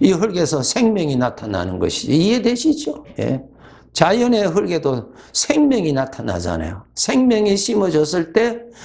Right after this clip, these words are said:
심어진 그 생명이 땅에서 나온다고요. 우리 이 몸에서, 이 흙에서 하나님의 생명이 심어져야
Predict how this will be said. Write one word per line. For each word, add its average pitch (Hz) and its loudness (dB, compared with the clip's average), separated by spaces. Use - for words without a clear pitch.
심어진 208 2
그 170 0
생명이 165 0
땅에서 208 0
나온다고요. 101 -4
우리 202 4
이 214 2
몸에서, 139 0
이 175 4
흙에서 143 -2
하나님의 220 2
생명이 160 0
심어져야 139 0